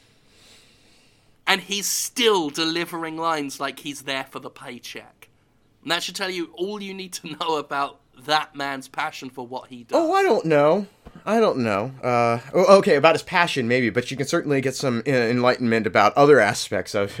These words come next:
Speaker 2: of his character. Uh,
Speaker 1: Oh, absolutely.
Speaker 2: uh, i-, here, uh, because, um, Sam's here to install a, a home theater for this child, and it's a gift related to the separation of his parents. Um,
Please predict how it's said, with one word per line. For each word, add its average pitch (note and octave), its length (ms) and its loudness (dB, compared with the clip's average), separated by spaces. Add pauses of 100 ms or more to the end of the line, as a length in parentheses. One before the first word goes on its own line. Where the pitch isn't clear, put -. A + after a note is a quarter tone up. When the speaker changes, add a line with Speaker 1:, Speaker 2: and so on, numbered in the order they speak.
(100)
Speaker 2:
of A2 160 -4
his G#2 160 -4
character. F#2+ 600 -4 (360)
Uh, G#2 260 2
Speaker 1:
Oh, E3 220 -6
absolutely. C#3 580 2
Speaker 2:
uh, - 20 4
i-, G2+ 40 -2
here, B2 420 2
uh, A2 200 4
because, B2 400 0
um, A#2 300 2 (640)
Sam's G#3+ 300 0
here A3 120 0
to F3+ 60 -2
install D3+ 340 4
a, G#2 180 6
a G#2+ 40 4
home C3 180 0
theater A#2 400 2
for A2 220 0
this G2 200 -4
child, G#2 540 2 (420)
and A2+ 260 2
it's B2 160 -2
a A2+ 60 2
gift B2+ 400 0
related A2+ 420 2
to - 80 -16
the F#2+ 60 -14
separation G#2 680 0
of F2+ 80 -2
his - 120 -12
parents. - 580 -4 (140)
Um, F#2 380 -4